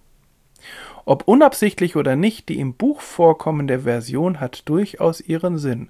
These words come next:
Und vielleicht ist das ja auch der Grund für dieses seltsame deutsche Cover.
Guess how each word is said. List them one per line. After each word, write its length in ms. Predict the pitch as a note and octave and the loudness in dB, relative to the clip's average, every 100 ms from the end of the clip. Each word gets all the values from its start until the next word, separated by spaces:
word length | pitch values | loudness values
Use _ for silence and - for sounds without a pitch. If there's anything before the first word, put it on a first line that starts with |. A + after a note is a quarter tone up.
| _ | _
Und 80 | - | -20
vielleicht 760 | - A2 G2+ B2+ C4 A#3 - - | -12 -8 -4 -2 -2 -4 -14 -12
ist 240 | - - | -12 -10
das 160 | C3 - | -14 -8
ja 280 | C#3 B2+ - | -6 -6 2
auch 340 | C3+ C#3+ - - - - _ - | 4 4 2 -14 -20 -20 _ -4
der 140 | B2 | -4
Grund 360 | - D3+ E3+ E3+ | 0 0 0 -2
für 200 | - C3+ | -8 -6
dieses 420 | A2 A#2 - - | -6 -10 -14 -8
seltsame 560 | F#2 - - G#2+ G#2 | -6 -6 -8 -8 -8
deutsche 480 | D3 - E2+ - D#3+ | -8 -8 -8 -10 -14
Cover. 420 | - - - - | -14 -14 -14 -16